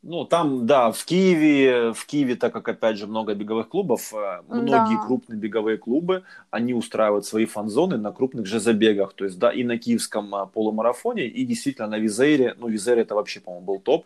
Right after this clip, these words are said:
Speaker 1: когда все абсолютно беговые клубы и в разных точках устраивали какие-то пункты поддержки, опять же, фотографы, опять же, кто-то гели там, а,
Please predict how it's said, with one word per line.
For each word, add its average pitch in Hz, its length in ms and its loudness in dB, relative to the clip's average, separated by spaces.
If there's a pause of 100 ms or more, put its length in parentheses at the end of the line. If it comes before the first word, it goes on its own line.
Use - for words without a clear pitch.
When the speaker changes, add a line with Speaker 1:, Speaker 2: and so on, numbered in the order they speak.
(220)
Speaker 1:
когда 98 320 -2
все 107 340 -2
абсолютно 101 560 -6
беговые 101 380 -4
клубы 127 360 -2
и 107 240 -4
в 95 80 -10
разных 104 380 -2
точках 113 520 -4 (520)
устраивали 101 600 0
какие-то 95 360 -8
пункты 107 340 -4
поддержки, 104 580 0
опять 104 260 0
же, 95 80 -10
фотографы, 113 680 0
опять 101 340 0
же, 98 160 -6
кто-то 104 340 -6
гели 113 320 0
там, 98 380 -8
а, 50 640 -12